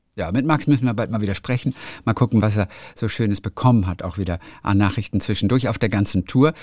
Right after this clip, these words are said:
Und dann hat er vor dem Song Flügel aus Beton, hat er noch diesen, diesen Achtzeiler, ähm, über diesen Engel gemacht. Und da musste ich auch drüber nachdenken kurz. „Kannst du dich bitte nicht verlieren? Denn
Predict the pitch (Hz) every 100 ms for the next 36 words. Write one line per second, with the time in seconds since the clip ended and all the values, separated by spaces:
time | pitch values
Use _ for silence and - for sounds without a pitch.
0 | - - 113 120 117 135 - 151 143 127
1 | 127 - 127 135 - 147 143 127 - 120
2 | - 117 160 190 _ _ _ _ _ _
3 | _ _ _ - 123 127 113 107 123 104
4 | 104 104 101 92 90 98 _ - 117 -
5 | - 85 80 90 - - - _ _ _
6 | 98 95 - - - 110 110 117 - 196
7 | 151 101 87 82 - _ _ - 113 165
8 | - 160 165 - 98 87 80 - 78 76
9 | - 73 65 - - - - - - 185
10 | 220 - 185 185 - - 180 185 156 165
11 | - - 170 156 165 151 90 73 90 -
12 | _ _ _ - 131 147